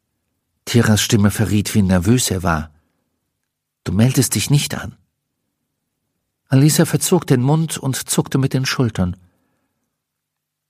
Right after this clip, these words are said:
„Ich weiß nicht, ich hab ein dummes Gefühl und Benda ist auch dagegen. Es ist immerhin eine Operation,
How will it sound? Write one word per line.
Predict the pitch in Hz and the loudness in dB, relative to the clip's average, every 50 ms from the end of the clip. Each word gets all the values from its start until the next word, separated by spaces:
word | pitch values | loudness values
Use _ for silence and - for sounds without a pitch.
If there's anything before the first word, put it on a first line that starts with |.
| _ _ | _ _
„Ich | - - - | -14 -4 0
weiß | 170 180 196 - | 2 2 4 4
nicht, | 226 190 143 - - | 2 0 0 -2 -6
ich | - - - 170 | -12 -10 -8 -6
hab | - - | -4 -4
ein | 156 143 147 | -2 0 0
dummes | 156 160 170 160 - | 2 2 2 2 2
Gefühl | - 170 - - - - 214 214 196 151 | 0 0 -2 0 0 2 4 4 4 4
und | - 127 127 120 117 - - - - | 2 -2 -4 -6 -8 -10 -12 -4 0
Benda | 127 143 175 190 185 175 151 131 | 2 2 4 4 4 4 2 2
ist | 123 131 - | 0 -4 -4
auch | - 160 156 - | -4 -4 -2 0
dagegen. | - 208 156 123 123 110 101 - 107 101 - - _ _ _ _ _ _ _ _ _ _ _ _ _ _ _ _ _ _ _ _ _ | 0 -2 0 0 0 -2 -2 -2 -4 -6 -8 -10 _ _ _ _ _ _ _ _ _ _ _ _ _ _ _ _ _ _ _ _ _
Es | 147 - - | -2 0 0
ist | 147 - - | -2 -2 0
immerhin | 165 170 185 180 180 - | 2 4 4 4 2 2
eine | - 147 147 - | 0 0 0 2
Operation, | - 151 - 151 143 160 151 - - 202 208 262 247 180 143 - | 0 0 0 0 0 0 0 0 2 2 2 4 2 0 -2 -4